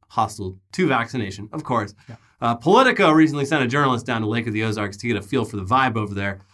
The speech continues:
Speaker 1: Uh, it's a long article, but let, let's read some of the paragraphs from it.
Speaker 2: In a county designated a covid hotspot, in a state with one of the lowest vaccination rates in the nation,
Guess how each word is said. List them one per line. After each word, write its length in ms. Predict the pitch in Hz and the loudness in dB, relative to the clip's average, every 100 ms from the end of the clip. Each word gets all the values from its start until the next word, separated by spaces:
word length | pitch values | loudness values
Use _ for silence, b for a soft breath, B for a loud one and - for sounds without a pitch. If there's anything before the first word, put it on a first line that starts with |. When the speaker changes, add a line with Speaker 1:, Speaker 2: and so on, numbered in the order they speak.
| b | b
Speaker 1:
Uh, 60 | 135 | -2
it's 120 | 151 | 2
a 40 | 196 | 6
long 280 | 170 160 139 | 6 6 6
article, 380 | 135 127 120 | 4 2 0
but 100 | 110 | 2
let, 240 | 143 156 156 | 4 4 2
let's 200 | 175 165 | 0 4
read 180 | 175 - | 2 4
some 140 | 165 | 2
of 60 | 135 | 2
the 60 | |
paragraphs 540 | 135 139 123 110 104 - | 0 0 0 -2 -6 -6
from 180 | 104 95 | -6 -6
it. 120 | 92 _ _ _ b b b b - | -10 _ _ _ b b b b -2
Speaker 2:
In 100 | 180 | 0
a 60 | |
county 400 | 180 226 277 262 | 2 4 4 2
designated 720 | 185 208 208 196 180 175 160 - | 2 2 2 2 2 2 -2 0
a 180 | 156 | 0
covid 380 | 156 - 208 185 | 0 0 2 2
hotspot, 800 | - - 214 214 - 143 123 143 | 0 4 4 2 -4 -2 0 -2
in 140 | 170 160 | 0 0
a 60 | |
state 380 | 160 - 214 262 | 0 2 2 2
with 160 | 208 165 | -2 -2
one 140 | 185 | 0
of 40 | 180 | 2
the 100 | 160 | 2
lowest 400 | 156 208 254 - | 4 4 2 0
vaccination 580 | 190 180 185 185 185 | 0 0 -2 -2 -2
rates 280 | 156 151 156 | -2 0 0
in 180 | 170 190 | 2 2
the 60 | 208 | 2
nation, 500 | 185 190 139 127 | 2 2 -2 -8